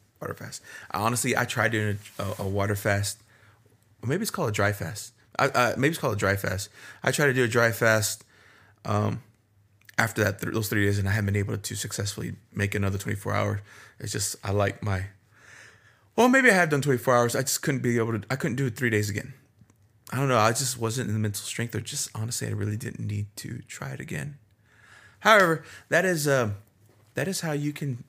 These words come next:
fast twenty-one days and not die.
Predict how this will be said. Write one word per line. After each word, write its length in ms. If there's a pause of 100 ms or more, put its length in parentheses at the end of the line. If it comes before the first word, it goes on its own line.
(260)
fast 500
twenty-one 460
days 480 (400)
and 100
not 160
die. 340